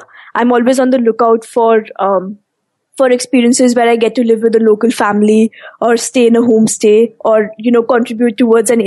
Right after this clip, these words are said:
initiative that's, uh, that's along the lines of sustainable travel,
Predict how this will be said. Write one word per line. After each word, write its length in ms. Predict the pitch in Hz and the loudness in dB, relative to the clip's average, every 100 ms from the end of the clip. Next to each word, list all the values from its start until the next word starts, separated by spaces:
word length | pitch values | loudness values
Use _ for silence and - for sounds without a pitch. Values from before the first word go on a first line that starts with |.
| 214 | 0
initiative 440 | 208 214 220 208 | 0 0 0 -2
that's, 360 | 214 208 - - _ - _ | -2 -4 -6 -14 _ -20 _
uh, 160 | 208 226 | -4 -2
that's 240 | 220 226 | -2 0
along 260 | 262 233 233 | 0 2 2
the 120 | 240 220 | 2 2
lines 220 | 208 233 | 0 -2
of 60 | 233 | -2
sustainable 520 | 226 - 214 208 220 | -4 0 0 2 0
travel, 400 | 214 202 202 226 | 0 -2 0 0